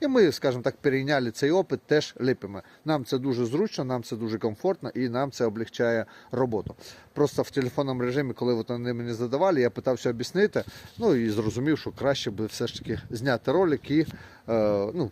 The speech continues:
м, скажімо так, об'яснити. А як тільки почнемо робити прививку, звісно, що ми продемонструємо, як ми їх ліпимо, як то виглядає, які прийоми і тому подібне. Так що, е, отак це виглядає. Е, кому потрібно,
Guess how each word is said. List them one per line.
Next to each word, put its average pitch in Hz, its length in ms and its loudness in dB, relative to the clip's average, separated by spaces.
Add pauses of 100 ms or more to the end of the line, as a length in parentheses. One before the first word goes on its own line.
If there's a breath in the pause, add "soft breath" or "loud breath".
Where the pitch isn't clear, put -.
(100)
м, 113 280 -8 (320)
скажімо 135 280 0
так, - 300 -4
об'яснити. 143 640 2 (280 loud breath)
А 190 120 4
як 233 140 6
тільки 254 260 2
почнемо 226 420 2
робити 214 360 6
прививку, 247 440 2
звісно, 156 380 0
що 135 160 2
ми 143 140 4
продемонструємо, 131 840 2
як 123 180 4
ми 123 80 -2
їх 117 160 0
ліпимо, 143 320 0
як 117 160 0
то 123 80 -2
виглядає, 117 480 2
які 107 220 -4
прийоми 131 440 2
і 113 40 0
тому 107 240 -4
подібне. 90 380 -6 (340 loud breath)
Так 160 160 2
що, 151 200 4 (380 loud breath)
е, 120 60 0
отак 123 540 4
це 139 100 -2
виглядає. 110 540 0 (520 loud breath)
Е, 117 180 2
кому 151 300 0
потрібно, 123 580 2